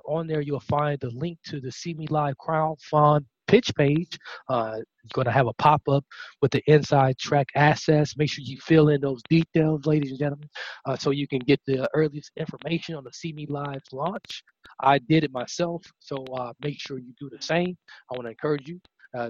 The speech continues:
it does have links to the social media as well, uh, so make sure you check all of that out. So See Me Live, what do you want to see coming soon?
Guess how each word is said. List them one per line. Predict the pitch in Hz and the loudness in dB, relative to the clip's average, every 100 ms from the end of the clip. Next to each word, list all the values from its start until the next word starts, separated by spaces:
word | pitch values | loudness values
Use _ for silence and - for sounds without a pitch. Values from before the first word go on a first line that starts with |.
| - | -10
it | 110 110 110 | -12 -12 -2
does | 139 135 | -2 0
have | 147 139 - | 0 -2 -2
links | 147 - | -6 -6
to | 131 | -8
the | |
social | - 139 - 117 | -6 -8 -8 -10
media | 143 143 135 | -6 -4 -6
as | 117 131 | -8 -8
well, | 135 139 131 _ _ _ | -6 -6 -10 _ _ _
uh, | 117 113 | -10 -10
so | - 123 117 | -8 -12 -10
make | 123 | -12
sure | - | -12
you | 127 | -12
check | - 135 - | -4 -4 -2
all | 127 123 | -4 -2
of | |
that | 120 120 | -4 0
out. | 139 123 | -2 -2
So | - 117 | -12 -14
See | - 170 147 | -8 -6 -6
Me | 143 | 0
Live, | 143 147 147 160 - - _ - | 0 0 0 -4 -6 -20 _ -2
what | 190 | -2
do | - | -2
you | 135 131 120 | -14 -18 -16
want | 151 202 220 - _ _ _ _ _ _ _ | -10 -8 -8 -10 _ _ _ _ _ _ _
to | - 135 | -20 -18
see | - 226 277 269 - | -4 -2 -2 -4 -2
coming | 196 151 | -2 -2
soon? | - 254 262 254 | -4 -2 -2 -6